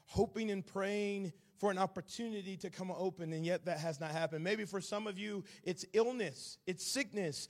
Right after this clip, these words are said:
and you've been praying for healing, you've been praying for a breakthrough, and that breakthrough has not happened yet. And really, what God is reminding you of,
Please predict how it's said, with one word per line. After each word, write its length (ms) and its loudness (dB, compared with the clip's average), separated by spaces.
and 120 2
you've 160 0
been 160 2
praying 360 2
for 140 -4
healing, 400 2
you've 80 -2
been 160 4
praying 300 2
for 180 4
a 40 0
breakthrough, 480 2
and 160 6
that 200 6
breakthrough 440 4
has 240 6
not 200 4
happened 420 4
yet. 220 2
And 180 2
really, 480 4
what 240 10
God 320 12
is 160 6
reminding 460 4
you 240 4
of, 280 6